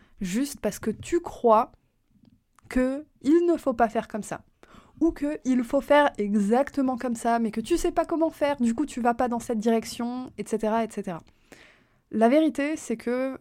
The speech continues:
ben en fait, personne sait ce qu'il fait. Même les experts et les expertes. La seule différence, c'est que, ben, peut-être qu'en face, t'as des gens qui sont passés à l'action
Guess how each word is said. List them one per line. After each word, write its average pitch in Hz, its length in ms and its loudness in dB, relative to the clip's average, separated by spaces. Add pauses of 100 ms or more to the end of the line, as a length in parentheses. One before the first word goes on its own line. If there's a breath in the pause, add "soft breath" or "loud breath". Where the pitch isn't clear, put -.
(160)
ben 202 160 -2
en 196 140 -2
fait, 269 320 -4 (240)
personne 269 360 0
sait 233 200 -4
ce - 80 -12
qu'il - 100 -14
fait. 196 200 -8 (1200)
Même 233 360 4
les 196 300 2
experts 220 340 -2
et 202 40 -4
les 190 160 -4
expertes. - 420 -14 (720)
La 202 160 2
seule 269 240 4
différence, 240 720 0 (560)
c'est - 220 -2
que, 233 220 2
ben, 196 400 0
peut-être 254 240 0
qu'en 226 120 -2
face, 240 220 -2
t'as 226 80 -2
des 202 120 0
gens 220 120 0
qui 233 160 -6
sont 208 140 -8
passés 226 280 -4
à 220 80 0
l'action 240 720 -6